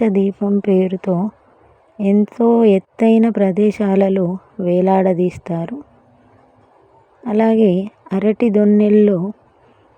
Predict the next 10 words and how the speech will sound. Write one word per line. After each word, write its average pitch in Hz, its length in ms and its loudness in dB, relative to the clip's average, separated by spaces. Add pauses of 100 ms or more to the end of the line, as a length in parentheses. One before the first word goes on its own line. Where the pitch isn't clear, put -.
దీపాలు 214 480 0
వెలిగించి 202 680 2
చెరువులలో, 196 920 0
నదులలో 185 640 -2
వదులుతారు. 175 840 -6 (640)
ఇలా 233 220 2
చేయడం 226 720 2 (320)
పుణ్యప్రదం. 190 720 -2 (720)
అష్ట 214 340 -6
ఐశ్వర్యాలు 214 1300 2